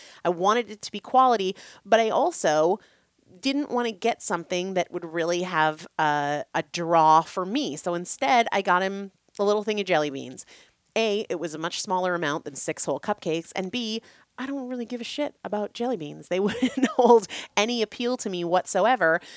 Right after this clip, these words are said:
So I'm making it convenient for me to eat well. And I'm making it inconvenient for me to eat things that aren't aligned with my goals. If I had brought in a six-pack of cupcakes,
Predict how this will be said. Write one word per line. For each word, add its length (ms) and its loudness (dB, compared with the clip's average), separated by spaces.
So 280 2
I'm 300 2
making 480 0
it 340 -2
convenient 760 2
for 200 0
me 220 -2
to 140 -6
eat 200 -10
well. 500 4
And 120 4
I'm 100 2
making 320 0
it 160 -2
inconvenient 840 -2
for 100 -2
me 300 -4
to 120 -6
eat 200 -6
things 180 0
that 140 2
aren't 160 4
aligned 260 -2
with 140 -8
my 100 0
goals. 320 4
If 120 -2
I 120 4
had 100 2
brought 200 4
in 100 0
a 40 -2
six-pack 460 0
of 80 -10
cupcakes, 560 0